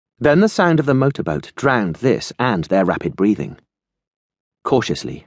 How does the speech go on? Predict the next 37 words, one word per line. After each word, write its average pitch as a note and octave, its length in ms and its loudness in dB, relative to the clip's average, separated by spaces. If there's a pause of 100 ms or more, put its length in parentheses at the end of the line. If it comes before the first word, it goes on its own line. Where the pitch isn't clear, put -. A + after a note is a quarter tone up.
(120)
Cranston G2 460 -2
moved F2 180 -2
his F2+ 140 -2
head A2 180 -2
a D#2 60 -6
couple E2+ 260 -4
of E2 80 -4
inches D#2 400 -4 (160)
to F#2+ 80 -4
peer F#2 320 0
round E2 240 -2
a D#2 60 -6
boulder. E2 360 -4 (1300)
At C3+ 80 0
the D3 80 -2
same F3 240 2
moment, A2+ 380 0 (400)
the C3 160 2
engine C#3+ 400 4
stopped. - 460 -6 (1200)
The D3 120 2
boat F3+ 240 2
had D3 100 0 (100)
entered D#3+ 300 2
the F#3 80 0
bay D3+ 320 2
on F#2+ 140 2
a - 20 4
long B2+ 320 2
curve A#2 460 0 (260)
and C#3 100 2
was B2+ 140 2
coming B2 300 2
directly C3 640 0
towards C3 420 2
them D#2+ 160 -2
now. C#2+ 240 -6